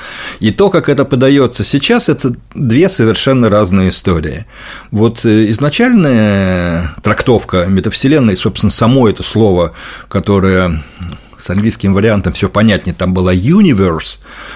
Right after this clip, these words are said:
а потом возникла не meta-universe, как вот если бы предполагать обратным переводом, а metaverse, то есть нечто, что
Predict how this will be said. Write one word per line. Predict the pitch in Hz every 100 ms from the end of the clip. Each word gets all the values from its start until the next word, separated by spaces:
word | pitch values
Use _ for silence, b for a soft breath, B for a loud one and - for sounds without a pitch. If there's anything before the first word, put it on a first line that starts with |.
| B -
а | 98
потом | 90 - 160
возникла | 165 127 139 143 123 110
не | 131 123 123
meta-universe, | 123 160 151 127 110 123 120 95 95 - - - _ _ -
как | 90
вот | 92 -
если | 90 -
бы | 87 90 90 85 -
предполагать | 104 - 113 110 98 101
обратным | 98 95 90 85
переводом, | 98 101 92 85 - B B B
а | 107 107
metaverse, | 127 147 107 90 90 - - - B B
то | -
есть | 95 131
нечто, | 185 220 - 120 -
что | - - 147 151 156 156 156 147 131